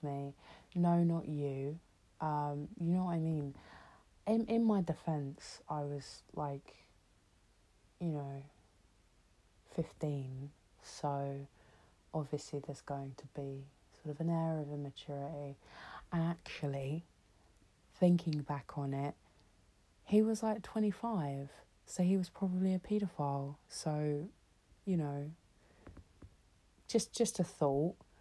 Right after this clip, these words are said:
um, because he was, he was very, very well aware of how old I was. So, um, you know, maybe I was right to be disgusted. I don't know. But my, my point is, like, sometimes,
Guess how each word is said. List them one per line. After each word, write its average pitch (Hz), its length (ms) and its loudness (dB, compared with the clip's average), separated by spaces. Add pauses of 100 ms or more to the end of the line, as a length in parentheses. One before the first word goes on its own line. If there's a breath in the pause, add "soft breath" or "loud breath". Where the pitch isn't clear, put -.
(420 soft breath)
um, 151 420 2
because - 180 -10
he 214 100 8
was, 208 140 4
he 170 80 2
was 165 120 4
very, 139 500 0 (140)
very 139 240 -2
well 131 160 -8
aware 127 260 -6
of 127 80 -12 (140)
how 139 80 -4
old 131 200 -6
I 131 140 -10
was. 135 320 -10
So, 135 480 -6 (680 loud breath)
um, 143 640 2 (540)
you 180 160 4
know, 135 360 -2 (500)
maybe 285 140 4
I 311 60 10
was 269 200 4
right 180 400 2
to - 80 -6
be 143 180 -4
disgusted. 139 760 -10 (120)
I 185 120 6
don't 165 280 2
know. 139 240 -8 (600 loud breath)
But 202 100 8
my, 226 160 8
my 240 280 4
point 220 340 -2
is, 160 360 -6
like, 156 200 -4
sometimes, - 800 -6